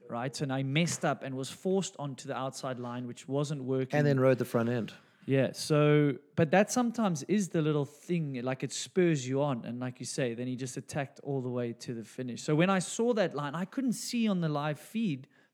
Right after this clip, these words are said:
Speaker 1: properly that it was a mistake that pushed him there, 'cause I was blown
Speaker 2: Yeah.
Speaker 1: away. I was like, "There's no way this guy's gonna win this race,"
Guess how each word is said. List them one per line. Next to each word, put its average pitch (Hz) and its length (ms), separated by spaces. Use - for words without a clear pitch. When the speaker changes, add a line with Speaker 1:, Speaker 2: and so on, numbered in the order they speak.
Speaker 1:
properly 160 420
that 135 140
it 127 60
was 139 120
a 127 40
mistake 156 440
that - 180
pushed 170 300
him 196 80
there, 226 140
'cause 156 120
I 165 140
was 147 100
blown 147 240
Speaker 2:
Yeah. 117 80
Speaker 1:
away. 135 120
I - 20
was 131 100
like, 131 140
"There's 151 240
no 170 180
way 165 160
this 147 200
guy's 139 280
gonna 139 160
win 135 240
this 131 240
race," 131 500